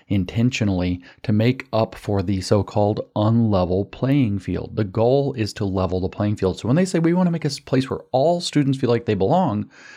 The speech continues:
what they're actually telling you is, "We fundamentally believe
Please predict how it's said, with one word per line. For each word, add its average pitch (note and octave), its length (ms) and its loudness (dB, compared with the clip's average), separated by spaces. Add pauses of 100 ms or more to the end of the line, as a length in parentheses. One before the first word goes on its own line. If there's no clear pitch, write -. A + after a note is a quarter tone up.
(240)
what C3 220 0
they're A#2 200 0
actually G#2 320 -2
telling D#3+ 340 0
you F#2+ 200 0
is, C3 180 -2 (460)
"We C3 240 0
fundamentally C#3+ 720 0
believe C3+ 640 0